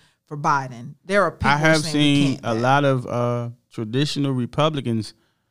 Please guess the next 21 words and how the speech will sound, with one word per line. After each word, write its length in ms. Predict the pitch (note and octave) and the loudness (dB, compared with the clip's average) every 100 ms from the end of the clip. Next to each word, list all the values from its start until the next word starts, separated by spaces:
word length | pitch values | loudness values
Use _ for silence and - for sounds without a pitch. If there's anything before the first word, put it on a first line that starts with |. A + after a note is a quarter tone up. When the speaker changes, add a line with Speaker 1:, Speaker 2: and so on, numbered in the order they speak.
| _ _ | _ _
Speaker 2:
say, 420 | _ - C#3+ D#3 | _ -2 2 4
man, 260 | C3+ B2 A#2+ | 4 4 2
like, 220 | A2+ G#2+ - _ _ _ _ _ _ _ - | 2 -2 -6 _ _ _ _ _ _ _ -2
he's 300 | E3 E3+ D3+ | 2 2 4
no 200 | D#3 C#3 | 4 6
longer, 380 | D3+ D#3+ D#3 C3 | 6 6 4 2
it's 260 | - B2+ | 0 0
not 260 | D#3 E3 D#3 | 2 2 2
that, 200 | - - - | -6 -10 -2
they 140 | D#3 | 0
saying 280 | - D#3+ C3 | 2 2 2
he 120 | E3+ | 0
doesn't 480 | D3 D3+ C#3 C3+ G#2 | 2 2 2 -2 0
represent 640 | C#3 C3+ B2+ A2+ C#3+ C3 | 0 0 -2 0 0 0
the 80 | B2 | -2
Republican 600 | A2+ A2 C#3+ B2+ A#2 G#2 | -4 -2 0 0 0 -6
Party. 480 | - - D#3 C#3 G#2+ | -6 2 4 4 2
He's 400 | A2 E3+ F3 B2+ | 0 2 2 -2
about 460 | C3 C3+ B2+ G#2+ - _ _ _ _ | 0 4 4 2 -4 _ _ _ _
himself. 840 | - B2 A2+ - F#3+ F#3+ G#2+ D2+ - | 2 2 2 0 4 6 6 2 -12
Speaker 1:
Right. 260 | D3 F#2 - | -14 -14 -16